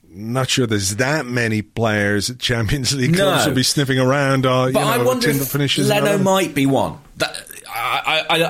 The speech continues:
Speaker 2: I wonder if he might be one. You know, if he has enough stock in, in Germany or elsewhere, that he, he might be one.
Speaker 1: He is
Speaker 2: Other
Speaker 1: what,
Speaker 2: people
Speaker 1: the
Speaker 2: would question that.
Speaker 1: second or third choice goalkeeper for Germany? Is he
Speaker 2: Yeah.
Speaker 1: third?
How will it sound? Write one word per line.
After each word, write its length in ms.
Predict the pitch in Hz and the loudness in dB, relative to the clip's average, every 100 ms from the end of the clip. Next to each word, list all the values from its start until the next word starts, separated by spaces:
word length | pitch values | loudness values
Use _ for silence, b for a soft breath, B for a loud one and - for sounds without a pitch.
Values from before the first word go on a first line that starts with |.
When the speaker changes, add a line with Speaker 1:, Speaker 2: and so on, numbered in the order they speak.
| 165 | 2
Speaker 2:
I 20 | |
wonder 260 | 160 180 185 | 2 2 2
if 60 | |
he 100 | 170 | 0
might 360 | 170 156 151 143 | 0 2 0 0
be 80 | 131 | -2
one. 300 | 113 98 87 | 0 0 -2
You 80 | 104 | -2
know, 80 | 101 | 0
if 100 | 98 | 0
he 100 | 139 | 0
has 220 | 143 135 | 0 0
enough 260 | 127 117 | 0 0
stock 380 | - - 123 - | -2 -2 -2 -2
in, 320 | 107 101 98 90 | -4 -4 -6 -8
in 140 | 104 | -6
Germany 580 | 95 123 120 117 113 110 | -2 2 2 2 0 0
or 160 | 95 92 | 0 0
elsewhere, 520 | 92 - 113 107 104 | -2 0 0 2 0
that 280 | 98 92 - _ b b b | 0 -4 -6 _ b b b
he, 300 | b - - | b -8 -8
he 260 | - 131 | -2 0
might 340 | 123 131 120 - | 2 0 -2 -6
be 140 | 85 | -10
one. 160 | 76 - _ _ | -12 -16 _ _
Speaker 1:
He 160 | 226 | -2
is 160 | 233 147 | 0 0
Speaker 2:
Other 120 | 143 | 0
Speaker 1:
what, 60 | 135 | 2
Speaker 2:
people 160 | 156 | 2
Speaker 1:
the 40 | 123 | 2
Speaker 2:
would 180 | 127 - | 2 0
question 400 | - - - - | 0 0 0 -4
that. 100 | - | -4
Speaker 1:
second 360 | - 175 190 185 | -2 -2 0 0
or 100 | 143 | 0
third 260 | - 175 | 0 -2
choice 260 | - 185 170 | -2 -2 -2
goalkeeper 500 | - 180 - 180 185 | -2 -4 -4 -6 -6
for 100 | - | -6
Germany? 400 | 160 175 185 202 _ b b b b - | -2 -2 -2 -6 _ b b b b -12
Is 0 | - | -6
he 40 | |
Speaker 2:
Yeah. 60 | 370 | -2
Speaker 1:
third? 380 | 185 190 196 | 0 0 -2